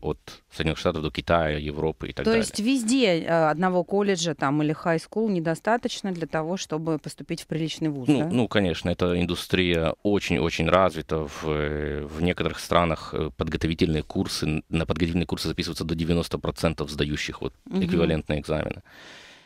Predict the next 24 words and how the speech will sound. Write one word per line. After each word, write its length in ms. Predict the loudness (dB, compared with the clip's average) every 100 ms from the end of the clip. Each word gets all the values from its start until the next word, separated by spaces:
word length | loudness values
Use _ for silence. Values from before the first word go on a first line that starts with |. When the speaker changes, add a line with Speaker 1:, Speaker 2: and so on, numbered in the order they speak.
| _
Speaker 1:
И 440 | 0 2 2 0 4
там 140 | 4
я 80 | 6
прошел 720 | 2 2 4 4 4 2 0 2
от 460 | 2 2 -10 -12 -20 _ _ -20 -20 0
преподавателя 800 | 2 4 4 6 6 6 4 4
до 180 | 4
руково-, 440 | 0 0 2 2 2
руководства 580 | 2 2 2 2 2 0
преподаванием 540 | 0 4 4 4 0 2
до 520 | 2 4 2 2 0
маркетинга 600 | 0 2 2 0 -4 -4
и 20 |
продаж, 600 | 0 2 2 0 -2 -10 -20
и, 80 | -10
по 80 |
сути 200 | -6 -2
дела, 180 | 0 0
бизнес-девелопмент. 720 | -2 -4 -4 -2 -2 -2 -8 -10
То 60 |
есть 120 | -4
я 120 | -2 -2
занимал 300 | 0 2 2
несколько 520 | 0 -2 -2 -4 -6